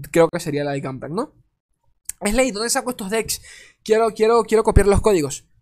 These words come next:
Runaterra punto arc o Mobalytics, o en su efecto, Quemando Maná, ¿de acuerdo?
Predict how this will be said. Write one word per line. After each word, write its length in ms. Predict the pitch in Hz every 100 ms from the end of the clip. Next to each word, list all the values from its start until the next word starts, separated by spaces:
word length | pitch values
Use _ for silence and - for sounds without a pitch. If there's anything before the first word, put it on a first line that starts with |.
| -
Runaterra 720 | 170 214 208 196 208 214 226
punto 520 | 220 208 180 160 165
arc 300 | 202 214 - _ _
o 280 | 202 214 220
Mobalytics, 920 | 170 156 156 156 143 156 240 269 - -
o 120 | 214
en 80 | 190
su 100 | 151
efecto, 420 | 143 202 202 208
Quemando 760 | - 156 151 170 180 175 165 165
Maná, 380 | 143 135 139 _
¿de 80 | -
acuerdo? 420 | - 185 196 190